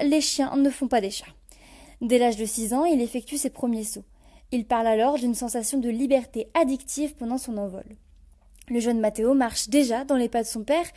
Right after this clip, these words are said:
puisqu'après avoir été vice-champion du monde junior et rookie de l'année de la Fédération internationale de ski pour l'année deux mille vingt deux mille vingt et un en Coupe du monde,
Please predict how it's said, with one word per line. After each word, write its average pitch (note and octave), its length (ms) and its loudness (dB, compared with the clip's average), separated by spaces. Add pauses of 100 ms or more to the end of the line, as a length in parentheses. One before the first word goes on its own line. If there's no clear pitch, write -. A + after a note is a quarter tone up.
(300)
puisqu'après D4 400 4
avoir C4 240 6
été B3+ 200 2
vice-champion C4+ 480 0
du A#3+ 120 0
monde B3 240 4
junior A#3+ 380 0 (160)
et A#3 140 2
rookie A3+ 260 -4
de A3 80 -4
l'année A#3 180 2
de C4 60 2
la A#3 100 2
Fédération A3 540 -2 (100)
internationale B3 600 0
de G#3 100 -2
ski F4 300 -2
pour C#4+ 140 -6
l'année A3 200 -2
deux G#3+ 120 -2
mille G#3+ 180 -2
vingt G3+ 120 -2
deux G#3 120 -4
mille A3 180 -4
vingt G#3+ 180 -6
et G#3+ 100 -2
un G3+ 80 -4
en F#3+ 100 -6
Coupe E4 180 -4
du A3+ 140 -6
monde, B3 280 0